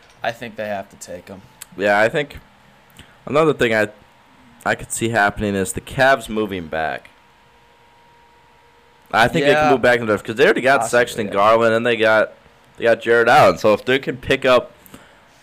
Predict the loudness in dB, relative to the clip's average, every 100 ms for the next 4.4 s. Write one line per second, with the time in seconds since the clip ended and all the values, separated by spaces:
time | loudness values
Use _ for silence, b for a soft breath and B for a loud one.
0 | -16 -6 -4 -4 -4 -6 -2 0 0 -2
1 | -4 2 4 4 2 -2 -2 0 2 0
2 | 2 0 0 -4 -20 _ -20 -20 -8 -2
3 | -2 -2 -4 -2 -2 -2 -4 -2 -2 0
4 | 0 0 -4